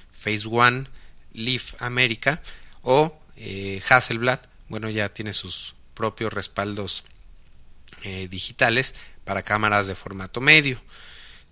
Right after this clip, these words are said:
Eh, estos senso-, estos, eh, respaldos son capaces de, de registrar en sus sensores imágenes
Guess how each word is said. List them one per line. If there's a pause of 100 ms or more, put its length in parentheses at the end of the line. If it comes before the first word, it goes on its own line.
(100)
Eh,
estos
senso-,
estos,
eh,
respaldos (180)
son
capaces
de, (100)
de
registrar
en
sus
sensores
imágenes